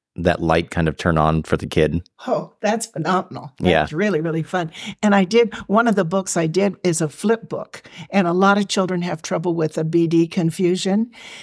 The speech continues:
Speaker 2: So I went from capital letter, they all learn capital letters first, to lowercase letters. And the B is just,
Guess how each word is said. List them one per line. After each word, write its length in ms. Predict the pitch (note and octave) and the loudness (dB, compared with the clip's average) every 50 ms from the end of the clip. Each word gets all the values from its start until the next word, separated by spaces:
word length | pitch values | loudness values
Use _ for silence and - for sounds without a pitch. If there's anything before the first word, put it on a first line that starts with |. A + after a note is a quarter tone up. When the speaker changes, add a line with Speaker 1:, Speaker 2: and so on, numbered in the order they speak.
| - | -14
Speaker 2:
So 440 | - - - A3 G#3 G3 G3 F#3 - - - - G3 - _ _ | -8 -2 2 2 4 4 2 0 -4 -8 -18 -18 -18 -18 _ _
I 160 | - G3 G3+ | 2 4 4
went 300 | G3 F#3 G#3+ G#3+ G#3 G3+ | 4 4 2 2 0 0
from 300 | - - - F#3 F3 E3+ | -2 -2 -2 0 0 -2
capital 600 | - - G#3+ G#3 G3 G#3+ - A#3+ G#3+ G3+ F3 E3+ | -2 -2 0 0 0 0 0 0 2 2 2 2
letter, 480 | D#3+ E3 D#3 D#3+ - C#3+ D#3+ F3+ G3+ - - | 2 0 0 0 0 -2 -4 -4 -4 -6 -4
they 180 | E3+ F#3 F3 F3 | -2 0 0 2
all 220 | E3+ F3+ F3+ F#3 | 2 0 0 0
learn 240 | F3 F#3 E3+ E3+ F#3+ | 0 0 0 -2 -2
capital 420 | - - F3+ E3+ E3 - E3+ D3+ | -2 -4 -4 -4 -4 -6 -6 -4
letters 360 | D3+ D#3+ D#3 D#3 D#3+ D3+ - - | -4 -4 -4 -4 -6 -8 -10 -6
first, 500 | - G3 F#3+ - E3 D#3+ - - - - _ _ - - - - - _ - | -4 -2 -2 -2 -2 -6 -6 -8 -12 -16 _ _ -20 -20 -20 -20 -20 _ -2
to 120 | - G#3+ | 2 2
lowercase 760 | F#3+ F3+ G3 G#3+ A#3+ A3+ A3 G3+ - - E3+ D#3+ E3 - - | 4 4 4 6 6 4 4 2 0 -2 -2 -2 -2 -2 -2
letters. 440 | D#3+ B2+ C#3 C3+ - - - - - - - - - - _ _ - | -4 -4 -4 -6 -8 -10 -10 -12 -12 -14 -18 -20 -20 -20 _ _ 2
And 260 | G#3+ G#3 G3+ F#3+ F3+ - - | 4 4 4 4 2 0 -2
the 220 | F3+ F#3+ F#3+ F#3 | 0 0 0 0
B 720 | E3 E3 E3 A#3 B3 C4 B3+ A3 F3 D#3+ D#3 E3+ F#3 F#3+ - - _ _ _ _ _ _ _ _ _ _ - | 0 -2 -2 0 2 4 4 4 4 4 2 2 0 -2 -6 -16 _ _ _ _ _ _ _ _ _ _ 0
is 360 | G3 G3 F#3+ F#3 E3+ - - | 2 2 2 2 0 -2 -6
just, 580 | A3+ D#3+ - G3+ F#3+ G3+ A3+ A3 - - - - | -6 -2 0 2 2 2 2 0 -2 -6 -12 -14